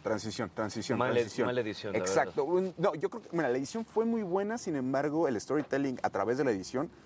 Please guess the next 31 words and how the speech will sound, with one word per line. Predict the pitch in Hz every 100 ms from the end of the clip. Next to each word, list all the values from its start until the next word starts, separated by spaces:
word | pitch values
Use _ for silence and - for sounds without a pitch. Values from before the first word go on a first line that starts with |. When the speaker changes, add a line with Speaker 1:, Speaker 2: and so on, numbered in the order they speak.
| - 98
Speaker 2:
Ujú. | 101
Speaker 1:
fue, | 110 110 110
fue | - 117 117
lo | 107
malo, | 101 95 92 87
güey. | 92 92 92 98
Speaker 2:
Ujú, | 95
sí, | 107
se | 92 92
perdió. | 101 98
Speaker 1:
Ahí, | 107 101
ahí, | 117 131 -
ahí | 87 110 131
se | -
perdió | - 95 104
bastante, | 110 - 98 92
güey, | 95 120
pero | - 98 - -
te |
digo, | 98 135
el | 120
año | 139 156
de |
Brendan | 120 139 120
Fraser | 110 113 143 143 - - - -
ganó | 98 113
su | 143 113
Oscar | 110 - 123 120
y | 110
retorna | 95 90 104 110 123 131
nuevamente | 110 117 131 120 120 127 135